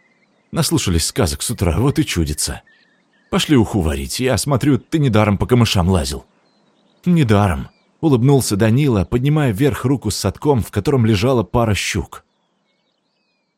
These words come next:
Вечер прошёл спокойно. Наевшись вкусной наваристой ухи, ребята разошлись спать по комнатам.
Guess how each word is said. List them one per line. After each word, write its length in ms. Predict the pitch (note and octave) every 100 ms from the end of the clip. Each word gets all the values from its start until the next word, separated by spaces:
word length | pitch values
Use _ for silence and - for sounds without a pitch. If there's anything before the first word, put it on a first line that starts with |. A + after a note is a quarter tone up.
| _ _ _ _ _ _ _ _ _ _ _ _ -
Вечер 300 | F3 - F#2
прошёл 340 | G#2 - B2
спокойно. 680 | - A#2 - F2 C#2+ C2 - _ _ _ _ _ -
Наевшись 460 | E3 D3+ C#3 G#2+
вкусной 420 | - C#3 C3+ G#2 G2
наваристой 540 | G2 A2 G#2 - F2+
ухи, 420 | E2 - C#3 F2 _ _ _
ребята 360 | - D#3 E3+ A2
разошлись 460 | G2 G#2 - C3+ -
спать 340 | - A#2 -
по 100 | G#2+
комнатам. 640 | - G2 D2 C#2 A#1+ B1+